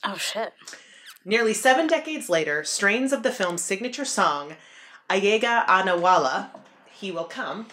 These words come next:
Speaker 2: are instantly recognizable to most Indians,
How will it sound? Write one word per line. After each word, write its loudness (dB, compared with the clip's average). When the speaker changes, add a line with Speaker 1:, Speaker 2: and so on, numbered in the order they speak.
Speaker 2:
are 4
instantly 0
recognizable -4
to -14
most -6
Indians, -10